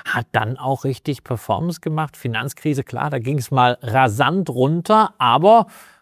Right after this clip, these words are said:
danach auch wieder umso rasanter nach oben.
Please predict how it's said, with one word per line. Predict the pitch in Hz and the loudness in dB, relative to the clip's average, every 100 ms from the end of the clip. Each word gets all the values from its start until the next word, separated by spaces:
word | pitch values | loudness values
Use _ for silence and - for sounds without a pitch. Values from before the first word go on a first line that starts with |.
| _ | _
danach | 135 123 101 120 - | -8 -6 -6 -6 -4
auch | 160 127 | -4 -4
wieder | 120 139 165 175 165 | -4 -2 -2 -2 -4
umso | - 139 135 147 | -8 -6 -4 -4
rasanter | 131 123 107 101 101 135 | -4 -6 -8 -12 -12 -10
nach | 131 175 175 | -8 -8 -2
oben. | 185 123 | -2 -2